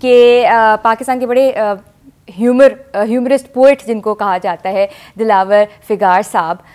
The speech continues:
वो कहते हैं कि एक तहकीक से, एक नई तहकीक से ये साबित हुआ है कि फ़न मौसीकी भी है, अ, इंसानी रूह का इलाज। तो उन्होंने ये बात की थी और वाकई जो फ़न मौसीकी है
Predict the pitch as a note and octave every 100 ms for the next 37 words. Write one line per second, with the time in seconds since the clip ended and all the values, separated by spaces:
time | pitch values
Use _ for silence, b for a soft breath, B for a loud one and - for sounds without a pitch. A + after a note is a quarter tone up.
0 | B B A3 A#3+ A#3+ C#4 C#4+ C4 C#4 -
1 | C4 B3 D4 E4+ F4 - - _ - A#3+
2 | A#3+ - - A#3+ A#3 B3 C#4+ C4+ A#3+ C4+
3 | C#4+ - A#3+ A#3+ B B G#3+ A#3+ A#3 A#3
4 | - G#3+ G3 C4+ A#3+ G3 F#3 F#3 F3+ A3
5 | B B B - A#3+ A#3+ A#3 - - -
6 | - B3 C4+ C#4+ A#3+ A3+ - B3 - C4
7 | C4 B3 A3+ G3+ G3+ - b b G3+ G3
8 | - A#3 - G#3+ G3 G#3 G#3 - A3 A3
9 | G#3 G3+ F3+ F3 D#3 D#3+ - - _ _
10 | _ - F#3+ F#3+ D#3+ G3+ A3 A#3+ B3 G3
11 | G3+ A3 A#3+ B3 C#4 C#4 A#3+ G#3+ G#3+ -
12 | D4+ - - A3+ A3+ A3 - - G#3+ A#3+
13 | A3 G#3 G#3+ A3+ B3 F#3+